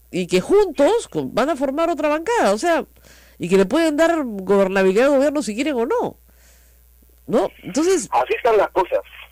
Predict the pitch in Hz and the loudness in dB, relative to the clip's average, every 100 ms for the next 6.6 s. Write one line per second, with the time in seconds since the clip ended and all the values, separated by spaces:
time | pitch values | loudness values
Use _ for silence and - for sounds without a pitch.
0 | - 175 277 311 330 381 - 330 - 185 | -12 -2 0 2 2 2 0 -2 -4 0
1 | 311 - 403 370 294 285 349 359 277 160 | 0 2 2 2 0 0 -2 0 0 0
2 | 175 370 285 156 143 190 202 165 156 175 | 0 -2 0 0 0 -2 -2 -2 0 2
3 | 170 175 170 151 139 170 - 180 143 - | 2 0 0 0 0 -2 -2 -2 -2 -4
4 | - - - 185 202 - 277 240 202 156 | -20 -20 -8 -4 -2 2 4 4 4 2
5 | 107 123 165 233 165 180 269 294 277 185 | 0 -2 0 0 0 0 0 -2 0 2
6 | 165 180 156 277 302 294 | 2 0 0 0 0 0